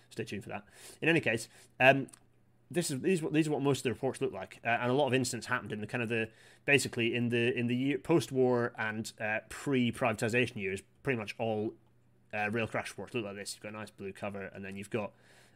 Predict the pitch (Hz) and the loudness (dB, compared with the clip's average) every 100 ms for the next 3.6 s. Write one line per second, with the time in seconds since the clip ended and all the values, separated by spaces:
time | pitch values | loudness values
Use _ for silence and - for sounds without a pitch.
0 | - 104 101 104 - 139 127 120 113 - | -2 0 0 -4 2 6 6 4 0 0
1 | 110 110 107 107 - _ _ - 117 107 | -2 0 0 -2 -6 _ _ -10 -6 -4
2 | 101 110 104 113 110 104 - 110 - 104 | -4 -6 -2 0 0 -4 -4 -6 -4 -8
3 | 101 160 156 151 151 | -4 0 4 4 2